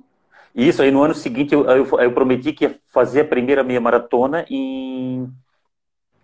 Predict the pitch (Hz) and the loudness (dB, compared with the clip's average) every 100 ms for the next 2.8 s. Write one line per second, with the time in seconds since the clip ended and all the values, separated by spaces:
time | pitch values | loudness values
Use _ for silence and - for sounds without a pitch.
0 | _ _ _ 117 120 135 139 117 113 113 | _ _ _ -4 0 2 2 0 -2 2
1 | 131 127 117 143 135 120 107 127 127 127 | 2 0 -2 -4 0 -2 -4 -4 -4 -2
2 | 123 123 131 131 127 127 120 - | -2 -2 -6 -4 -2 -2 -4 -12